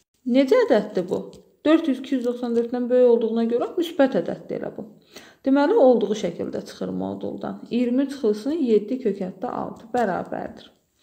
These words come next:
İndi, e, iki yüz on altıdan kök çıxardaq, nə eləyir? Kök hətta altı plus on ikinin üstünə iyirmi gələndə eləyir otuz iki. Plus iki yüz on altıdan nə çıxır? İki yüz on altı, otuz altı vur altı kimi yazsaq,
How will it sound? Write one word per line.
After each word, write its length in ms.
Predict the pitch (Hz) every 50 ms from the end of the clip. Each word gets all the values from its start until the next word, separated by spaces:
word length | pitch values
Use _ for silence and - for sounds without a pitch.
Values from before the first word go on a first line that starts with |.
| _ _ - - - _ _ - - - - - - - - - - _ _ _ -
İndi, 300 | 285 370 392 311 285 269 262 262 262 262 - - - - _ _ _ _ _ _ _ _ _ _ _ _ _ _ _ _ _ _ _ _ - -
e, 380 | - 190 190 190 190 190 190 190 190
iki 160 | - - - 269
yüz 140 | 269 226
on 140 | 262 262 254
altıdan 720 | 262 254 247 247 240 262 262 269 311 302 269 - - -
kök 320 | - - 214 196 202 - -
çıxardaq, 640 | - - 196 180 180 175 180 180 185 185 202 254 277 - - - - -
nə 220 | 220 196 214 233 247 269
eləyir? 340 | 254 220 180 165 - - - - - - _ _
Kök 200 | - 254 233 247
hətta 280 | 226 214 214 - 208 -
altı 500 | 196 196 190 185 180 - - 196 202 202 202
plus 440 | - - 226 202 180 170 180 180 - - -
on 180 | 220 226 226 226
ikinin 220 | 220 254 262 262
üstünə 160 | 262 254 233
iyirmi 300 | 208 202 196 202 202 202
gələndə 420 | 202 190 175 170 170 175 180 190 185
eləyir 160 | 180 185 196
otuz 400 | - 185 160 - - 196 190 -
iki. 460 | - - - 170 160 156 160 208 - - - - - - - - _ _ _ -
Plus 400 | - 269 233 202 175 185 208 -
iki 180 | - - - 277
yüz 120 | 254 247
on 100 | 254 254
altıdan 440 | 254 247 240 233 233 - 277 269 254
nə 160 | 254 262 254
çıxır? 220 | - - - 180 180
İki 160 | - - 247
yüz 80 | 233 233 233
on 60 | 226
altı, 240 | 220 214 226 226 262
otuz 280 | 240 233 233 - -
altı 260 | 226 208 214 214 -
vur 100 | 226 226
altı 320 | 214 202 196 196 196 214 208
kimi 200 | - 208 190 185
yazsaq, 640 | 180 175 180 180 - - - 180 175 175 185 226